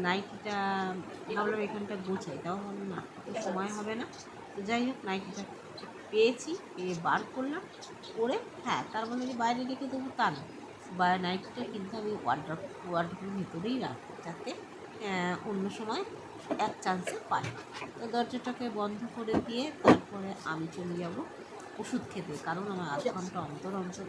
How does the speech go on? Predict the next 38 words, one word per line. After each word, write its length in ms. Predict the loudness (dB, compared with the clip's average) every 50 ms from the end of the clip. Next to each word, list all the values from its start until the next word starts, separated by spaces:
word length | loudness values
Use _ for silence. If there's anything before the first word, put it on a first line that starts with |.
| -8 -8
ওষুধ 220 | -8 -8 -10 -10 -8 -8
খেতে 200 | -8 -8 -6 -6 -6
বলেছে। 280 | -6 -6 -6 -6 -8 -8 -8 -8 -10 -10 -12 -12 -12 -12 -10 -8 -4
তো 60 | 0 2
নিমাদার 300 | 4 4 6 6 4 4 2
সঙ্গে 160 | 0 0 0 2 0
কথা 160 | 0 0 -2 -2 -2
হয়ে 160 | -2 -2 -2 -2
গেল, 120 | -2 -2 0 0
আর 80 | 0 0 0
ওষুধটা 320 | -2 -2 -6 -8 -6 -6 -4 -4 -2
খেয়ে 180 | 0 0 0 2 0
নিলাম। 200 | 0 0 0 0 2 2 2 4
নিয়ে 160 | 4 2 2 2 0
এই 40 | -2 -2
যে 80 | -2 -4 -2 -2 -2
টাইফয়েড 340 | -2 0 -2 -4 -6 -6 -6 -6
ফাইফয়েড 320 | -6 -4 -4 -4 -6 -6 -4 -4
সব 120 | -2 -2 -2 -2
বিছানায় 340 | -4 -4 -2 -2 -2 -2 -2 -4
পড়ে 160 | -4 -4 -2 0 0
রয়েছে, 260 | 0 0 0 -2 -6 -8 -8 -10 -12 -14 -14 -14 -14 -14 -10 -4 -2
এগুলো 220 | 0 0 2 2 0 0 -2 0
সব 120 | 0 0 0 -2
ঠিকঠাক 360 | -6 -6 -8 -6 -4 -4 -4 -4 -4 -4
করবো, 220 | -2 0 0 0 2 2
বালিশে 340 | 2 2 2 -2 -2 -2 -2 -2 0 2
ওয়ার 180 | 2 2 2 2 -2
ভরাবো। 340 | -2 0 0 0 -2 -4 -6 -8 -8 -10 -10 -10 -12 -12 -12 2 6
আর 80 | 6 8 8 8
বালিশে 320 | 6 6 4 0 0 0 0 2
ওয়ার 200 | 4 6 6 4 4 0
যেমন 220 | -4 -2 -2 -2 -4 -2
তো 40 | -4 -2
আমি 120 | -2 -2 -4 -4 -4 0
ভরাই 280 | 2 4 4 4 4 2 0 -2
এখন, 180 | -4 -6 -8 -8
আহ, 760 | -8 -10 -12 -14 -14 -14 -12 -8 -4 -2 0 0 2 2 0